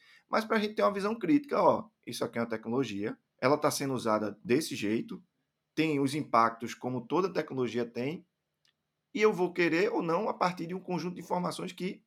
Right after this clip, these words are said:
eu tenho, e não simplesmente o que tá saindo na mídia ou no, no, no Twitter, né? O Twitter é um ambiente muito, muito, é, propenso a essas discussões mais acaloradas. E a ideia é que esse, o bloco seja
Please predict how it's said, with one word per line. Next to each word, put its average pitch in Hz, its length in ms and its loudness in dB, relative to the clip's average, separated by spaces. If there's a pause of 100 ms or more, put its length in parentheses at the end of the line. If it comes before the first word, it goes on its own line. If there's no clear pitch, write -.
(280)
eu 185 140 0
tenho, 131 360 -2
e - 80 -8
não 143 320 -4 (360)
simplesmente 139 520 -4
o - 20 -20
que 117 80 -14
tá 135 180 2
saindo 131 320 -6
na 123 140 0
mídia 139 480 0
ou 165 220 2
no, 165 340 -2
no, 147 260 -4
no 139 160 -4
Twitter, 131 460 -2
né? 104 120 -8
O 101 40 -12
Twitter 120 320 -6
é 127 40 -6
um 127 220 -8
ambiente 117 360 -6
muito, 120 340 -8 (560)
muito, 120 580 -6 (320)
é, 104 360 -8 (340)
propenso 120 480 0
a 113 40 -4
essas 113 200 -6
discussões 113 500 -6
mais 113 200 -2
acaloradas. 117 760 -2 (140)
E 139 140 6
a 156 80 8
ideia 160 300 6
é 196 40 4
que 190 120 -6
esse, 180 280 -6
o 147 140 4
bloco 147 320 4
seja 160 360 0